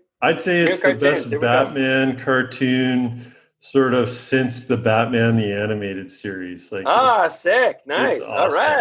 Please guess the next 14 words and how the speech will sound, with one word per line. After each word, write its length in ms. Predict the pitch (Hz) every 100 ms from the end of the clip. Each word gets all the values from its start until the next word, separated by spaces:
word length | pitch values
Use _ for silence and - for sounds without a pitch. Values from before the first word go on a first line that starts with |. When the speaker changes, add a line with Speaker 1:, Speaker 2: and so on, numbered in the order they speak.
| 196 147
Speaker 1:
man. 60 | 117
I 40 | 135
Speaker 2:
I'm 40 |
Speaker 1:
mean, 160 | 175 170
it's 160 | 165
Speaker 2:
into 120 | 170 131
it. 20 |
Speaker 1:
not 260 | 165 180
Speaker 2:
Good. 180 | 151 190
Speaker 1:
comparable 560 | 127 135 143 143 123 123
in 100 | 117
the 80 | 110
sense, 560 | - - 120 127 120
but 380 | - 107 101 -